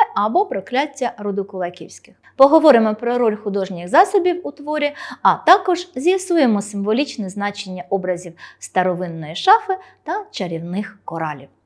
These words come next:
А щоб пригадати текст твору, напишімо разом літературний диктант. Після кожного запитання пропоную вам ставити відео на паузу і записувати відповідь,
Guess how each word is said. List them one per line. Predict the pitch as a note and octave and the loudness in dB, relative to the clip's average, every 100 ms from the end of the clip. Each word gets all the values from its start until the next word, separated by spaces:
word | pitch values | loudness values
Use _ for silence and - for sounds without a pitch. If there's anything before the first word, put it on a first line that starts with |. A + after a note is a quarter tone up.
| - - | -6 -2
А | C#4+ | 0
щоб | - F4+ | 0 0
пригадати | E4+ D#4+ D#4+ C4+ F#3+ G3 | 2 2 4 4 4 0
текст | F#3+ A#3+ - - | -2 -4 -4 -2
твору, | F#4+ A#4+ A#3 - - - | 2 4 2 -2 -12 -2
напишімо | E4 C#4 C4+ - A3+ F#3 - | 0 2 0 0 0 0 0
разом | D4 A#4 A4+ G#4 - E4+ | 4 4 4 -4 -2 0
літературний | G4+ G#4 G4+ G#4 A4 F4+ C#4 | 4 4 6 6 4 4 2
диктант. | A3 - E3 F3 - _ _ - - - | 0 -2 -8 -8 -16 _ _ -20 -14 -8
Після | F#3+ G#3+ | -2 0
кожного | C4 B4 A4+ D#4+ C4 | 4 4 4 2 2
запитання | G#3+ F#3+ F3+ G3 A3 F4 G4+ G4 | 0 -2 -2 4 4 4 -4 -6
пропоную | D4+ D#4 F#4 A4+ F4 B3+ | -6 0 2 4 4 4
вам | D4+ F4 | 4 2
ставити | - B3+ A#3 G#3+ G#3+ | 2 2 4 2 2
відео | G#3 A3 F#3+ F3+ | 2 0 0 0
на | E3+ G3 | -2 6
паузу | F4+ A4 G#4+ G4 | 8 10 8 4
і | G4 | 2
записувати | G#3+ F#3 - G#4+ F#4 C4 B3 A3 | 2 2 4 4 4 2 2 0
відповідь, | F3+ E3+ - E3 D#3 | -2 -4 -8 -12 -12